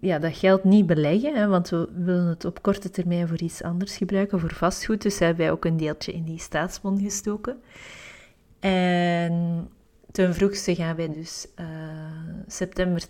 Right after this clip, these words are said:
tweeduizend vierentwintig een appartement kopen om te verhuren in Antwerpen, bijvoorbeeld Borgerhout of, eh, ja, een andere <laughs> area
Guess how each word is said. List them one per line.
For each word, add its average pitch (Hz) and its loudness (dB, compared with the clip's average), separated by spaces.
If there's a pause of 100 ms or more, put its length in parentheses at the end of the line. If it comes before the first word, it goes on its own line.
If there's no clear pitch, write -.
(140)
tweeduizend 160 2
vierentwintig 226 -4
een 202 -4
appartement 180 0
kopen 175 0
om 170 0
te 165 -2
verhuren 165 -2
in 165 -4
Antwerpen, 175 0 (300)
bijvoorbeeld 165 -4
Borgerhout 160 -4
of, - -14
eh, - -12 (1080)
ja, - -6
een 170 -6
andere 165 8 (280)
<laughs> 170 0
area 175 6